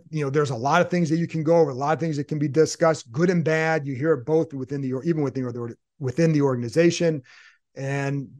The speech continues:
but what you, what we don't know is what they'll find out is what was the Snyder effect here, because that's real. We've seen it with coaches. We've seen it on the business side. Like, that Snyder effect is real. And it's very, it's a very unique place to work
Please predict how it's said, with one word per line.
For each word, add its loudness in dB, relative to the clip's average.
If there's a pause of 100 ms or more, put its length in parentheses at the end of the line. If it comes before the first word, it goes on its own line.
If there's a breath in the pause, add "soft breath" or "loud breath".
(180)
but 0
what 0
you, -4
what -2
we -4
don't 4
know 2
is -2
what -2
they'll 2
find 0
out 6
is -2
what -4
was 0
the -10
Snyder 0
effect -8
here, -8
because -6
that's -2
real. 2
We've -6
seen -4
it -2
with -8
coaches. 0
We've -2
seen -4
it -2
on -2
the -2
business 0
side. -4
Like, -4 (280 loud breath)
that -2
Snyder 2
effect 0
is -8
real. 0
And 0
it's -4
very, -2
it's -8
a -2
very 6
unique 0
place -4
to 0
work -2